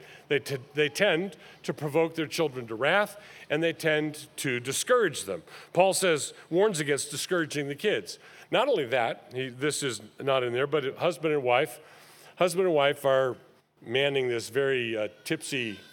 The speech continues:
canoe, and when mom sees that dad leans to the right too much, wh-, what does she do? She says, "Well,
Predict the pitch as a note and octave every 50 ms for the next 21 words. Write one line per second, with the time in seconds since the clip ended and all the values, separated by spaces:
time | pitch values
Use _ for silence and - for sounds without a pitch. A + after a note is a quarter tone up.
0 | - - - - - - _ _ _ - - D3 C3+ C3+ C3+ B2 A#2 C3 F3 F#3+
1 | - - - - - - - - - D3+ D#3 D#3 D#3 D3 D3 D3 C#3+ C#3+ D3+ D#3
2 | F#3 F#3 E3 - - E3+ D#3+ C#3+ A#2 B2 C3+ A#2 D3+ D3+ D3+ D3+ C#3+ C3 C#3+ C#3+
3 | C#3+ C#3 C3 - - - - C3+ C3 A#2+ A#2 B2 A#2+ A#2+ A2 - - - - -
4 | - - _ _ A2 A#2+ C3+ C3+ D3+ D3 - - - D#3 C3 A#2+ A#2+ C#3 D3 -
5 | - - - - - - A#2+ C3+ C#3 - - C#3+ D#3 D3+ C3+ - - F3+ D#3+ C3
6 | C3 B2 G#2+ E2+ - - - _ _ _ _ _ _ _ _ _ _ _ _ _
7 | _ _ _ _ _ _ _ - - - F3+ F3+ - - D3 C#3+ C#3+ B2 B2 C#3
8 | C3 B2+ B2